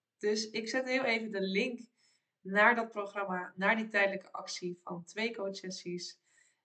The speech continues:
Ehm, geldend tot acht juni in de show notes. En ja, als het jou aanspreekt,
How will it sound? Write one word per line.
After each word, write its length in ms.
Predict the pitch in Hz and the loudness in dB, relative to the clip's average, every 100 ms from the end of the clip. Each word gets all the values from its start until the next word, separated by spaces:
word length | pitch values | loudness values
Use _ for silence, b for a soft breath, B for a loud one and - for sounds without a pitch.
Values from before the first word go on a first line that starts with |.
| _ | _
Ehm, 420 | 196 196 196 202 202 196 190 190 185 180 | 4 6 6 2 -4 -8 -6 -4 -2 -4
geldend 440 | - 240 254 226 - | 2 4 4 0 -4
tot 220 | 185 - | -8 -2
acht 280 | 208 233 - | 0 0 0
juni 340 | 220 208 208 - | -4 -4 -8 -6
in 180 | 214 | -4
de 80 | 202 | -4
show 300 | 185 185 175 | -4 -4 -2
notes. 460 | 175 233 320 - - | -2 -2 -2 -4 -6
En 460 | 196 196 190 190 - | -4 -2 -4 -8 -10
ja, 200 | 202 185 | -8 -8
als 220 | - - | -10 -14
het 100 | 180 | -4
jou 240 | 196 196 | -2 0
aanspreekt, 640 | - 240 - 214 208 208 | 2 0 -2 -6 -6 -8